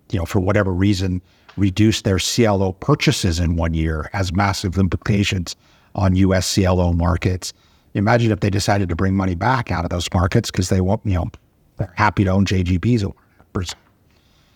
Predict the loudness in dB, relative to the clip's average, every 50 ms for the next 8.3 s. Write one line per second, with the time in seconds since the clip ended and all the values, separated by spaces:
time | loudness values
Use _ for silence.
0 | _ 0 2 4 4 4 2 0 -2 -6 0 2 2 4 4 4 2 2 2 2
1 | 2 2 0 -2 0 2 2 2 2 2 2 0 0 0 0 0 0 0 0 0
2 | 0 -2 -2 -4 -4 -4 -2 0 0 0 -2 -4 -4 -6 -6 -6 -4 0 0 2
3 | 2 2 2 0 -2 -4 -6 -6 -6 -2 0 0 0 2 2 2 2 2 2 2
4 | 0 0 0 -2 -4 _ _ _ _ _ _ _ _ -4 0 2 2 4 4 2
5 | 2 2 2 0 0 -2 -4 _ _ _ _ _ _ -10 -8 -6 -6 -6 -4 -4
6 | -6 -6 -8 -10 -12 -16 _ _ -12 -12 -12 -12 _ _ _ _ _ -2 -2 -2
7 | 0 0 -2 -2 -2 -2 0 -2 -2 0 0 0 0 0 0 0 0 0 0 0
8 | 0 0 0 0 0